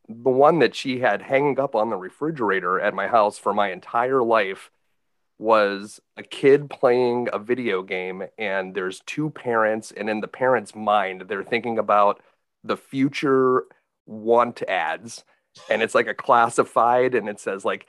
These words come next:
"Can you save the princess six thousand dollars a week?" Um, you know, t-, "Can you defeat Ganon?" You know, "five hundred dollars,"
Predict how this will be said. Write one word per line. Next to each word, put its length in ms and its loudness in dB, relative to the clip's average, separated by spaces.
"Can 240 2
you 160 2
save 380 0
the 80 -6
princess 680 0
six 340 -8
thousand 440 2
dollars 420 4
a 40 -10
week?" 520 -2
Um, 520 -2
you 140 -12
know, 180 0
t-, 220 -20
"Can 200 -2
you 160 -2
defeat 640 -8
Ganon?" 720 2
You 120 -2
know, 200 4
"five 360 2
hundred 280 0
dollars," 680 -2